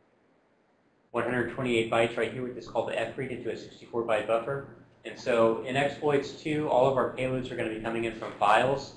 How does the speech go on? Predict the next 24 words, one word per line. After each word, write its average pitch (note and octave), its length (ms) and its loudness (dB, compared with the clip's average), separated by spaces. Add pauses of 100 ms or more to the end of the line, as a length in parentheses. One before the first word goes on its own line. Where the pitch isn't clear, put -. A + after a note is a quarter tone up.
all A#2+ 80 -4
right? B2 260 -2
So A#2+ 120 0
in A2 80 0
exploits A2+ 400 -2
one, A2 120 -6
we A2 60 -4
often G#2 240 -2
have G2+ 200 -10
to G2+ 40 -14
use F#2+ 100 -14
Perl A#2 300 0
on A2 100 -2
the G#2+ 60 -8
command G#2 360 -4
line A2+ 260 0 (560)
to, G#2 80 -2 (360)
um, F#2 80 -10 (100)
craft G#2+ 340 4
some G2+ 120 -14 (120)
crazy G#2+ 320 -6
command G#2 300 -8
line A2 120 -4
argument. A2+ 420 -4